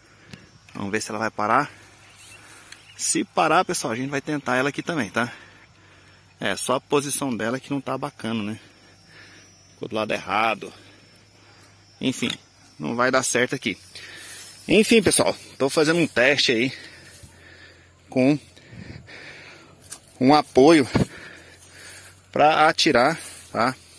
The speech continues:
Coloquei mais algumas aqui, aqui, aqui também.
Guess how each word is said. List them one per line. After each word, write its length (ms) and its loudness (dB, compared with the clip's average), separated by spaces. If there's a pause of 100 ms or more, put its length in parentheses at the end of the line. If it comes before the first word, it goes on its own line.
(640)
Coloquei 360 2
mais 280 2
algumas 440 0
aqui, 320 -4 (540)
aqui, 420 -8 (1200)
aqui 300 -6
também. 400 -2